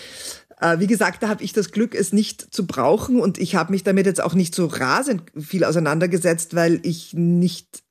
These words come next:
ähm, gar nicht auf die Idee gekommen bin, da irgendwie in einen dieser Töpfe zu greifen, nachdem es bei mir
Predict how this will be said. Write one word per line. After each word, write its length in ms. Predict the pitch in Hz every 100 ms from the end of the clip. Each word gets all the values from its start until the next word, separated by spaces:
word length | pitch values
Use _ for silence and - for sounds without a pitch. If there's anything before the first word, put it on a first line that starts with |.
| _ _ _ - -
ähm, 440 | 151 147 147 151 - -
gar 140 | -
nicht 160 | 151 175
auf 80 | -
die 80 | 147
Idee 160 | 135
gekommen 440 | 143 139 143 139 131
bin, 200 | 139 143
da 100 | 127
irgendwie 400 | 117 143 139 139
in 100 | 127
einen 220 | 131 143
dieser 220 | 139 131
Töpfe 300 | - 156 175
zu 120 | -
greifen, 500 | 123 123 127 127 139
nachdem 380 | 131 123 - 135
es 140 | 135
bei 120 | - 143
mir 300 | 139 139